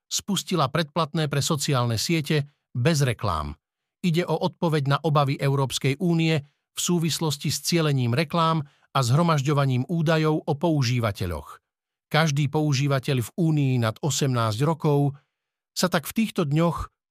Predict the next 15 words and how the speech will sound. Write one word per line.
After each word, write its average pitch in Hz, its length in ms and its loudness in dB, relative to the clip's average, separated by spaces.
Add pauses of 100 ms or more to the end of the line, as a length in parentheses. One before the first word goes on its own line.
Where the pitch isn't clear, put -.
musí 180 320 2
rozhodnúť, 151 640 0 (400)
či - 160 0
spoločnosti 180 720 0
Meta 147 400 2 (320)
zaplatí 147 480 0
desať 139 400 -2
eur 131 240 0
mesačne 170 560 0 (400)
a 160 80 4
užije 160 400 2
si 139 160 -2
siete 139 400 0
bez 127 160 2
reklamy, 165 480 0